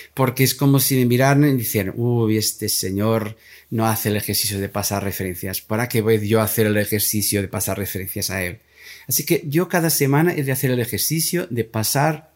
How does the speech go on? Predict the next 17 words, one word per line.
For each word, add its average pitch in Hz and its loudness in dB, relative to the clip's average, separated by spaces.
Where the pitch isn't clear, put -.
referencias, 107 -6
para 208 -2
que 104 0
los 92 -4
demás, 104 -2
pues, - -14
trabajen 95 -4
conmigo 107 -2
generándome 87 -4
también 80 -8
referencias. - -4
Otro 147 2
ejemplo, 110 0
hacer 175 2
unos 165 2
a 113 2
unos. - -8